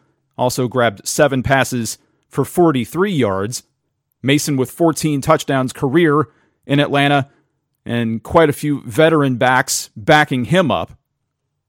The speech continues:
The interesting position, though, is at quarterback. Only one returning player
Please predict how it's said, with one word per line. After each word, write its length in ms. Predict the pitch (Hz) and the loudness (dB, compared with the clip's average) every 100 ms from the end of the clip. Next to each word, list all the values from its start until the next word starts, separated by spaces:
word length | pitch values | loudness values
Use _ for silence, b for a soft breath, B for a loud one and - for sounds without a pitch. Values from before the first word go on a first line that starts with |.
| _ _ _ _ _ _ _ _ _ 135 | _ _ _ _ _ _ _ _ _ -6
The 120 | 185 | -4
interesting 360 | 226 196 202 | -4 -4 -4
position, 420 | 175 139 180 180 151 | -2 0 0 0 2
though, 120 | 143 | 2
is 140 | 120 | 2
at 80 | 139 | 0
quarterback. 560 | 185 190 151 131 123 - | 0 2 4 2 2 0
Only 280 | 165 196 175 | 0 2 0
one 420 | 135 135 180 196 | 0 2 2 2
returning 460 | 165 - 185 170 139 | 0 0 -2 -2 0
player 500 | 180 151 117 117 | 2 2 2 -2